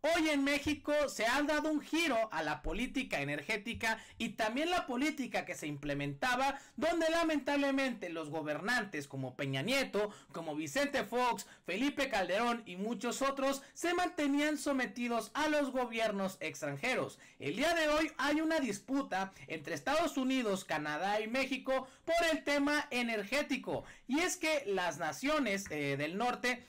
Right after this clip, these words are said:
están encanijadas porque el presidente Andrés Manuel y nuestra nación están beneficiando a las empresas nacionales, a Pemex y a la Comisión Federal de Electricidad.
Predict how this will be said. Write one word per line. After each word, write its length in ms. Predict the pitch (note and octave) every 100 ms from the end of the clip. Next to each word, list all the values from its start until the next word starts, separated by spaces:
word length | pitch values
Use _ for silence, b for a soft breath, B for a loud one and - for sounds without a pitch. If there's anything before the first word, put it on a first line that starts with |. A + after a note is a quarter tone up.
| -
están 400 | A#3+ A3 D4+ F4+
encanijadas 880 | F#4+ C#4+ B3+ A#3 - C4 A3+ F#3+ F#3+
porque 300 | E3 D3+ D#3
el 100 | C#3
presidente 680 | C#3+ C#3+ D3+ A#3 B3 E3 D3
Andrés 260 | C#3+ C#3
Manuel 460 | C#3+ D#3+ G#3+ F3 -
y 180 | D3 C#3+
nuestra 360 | C#3+ C#3 D#3
nación 420 | F3 G3 C#4 C#4+ C#4 B
están 360 | - C4 D#4 E4+
beneficiando 920 | F4+ F4 E4 C#4+ - C#4 C4+ B3+ C4+ C4+ B
a 100 | B3+
las 220 | C4+ C4
empresas 480 | C4 B3+ D4+ D#4+ D#4+
nacionales, 760 | C#4+ C4+ C4+ C4+ D#4 B3 C#3 -
a 180 | F#3 F#3+
Pemex 460 | C#4+ D4 C#4+ C#4 B B
y 100 | -
a 80 | D#4
la 180 | D#4+ D4
Comisión 540 | D#4 D4 C4+ C4 C4
Federal 480 | - B3+ A3+ A3+ A3+
de 200 | G#3+ A3
Electricidad. 1000 | - A3 G#3+ F3+ C#3 D3+ C#3+ D3 G#3 C#3+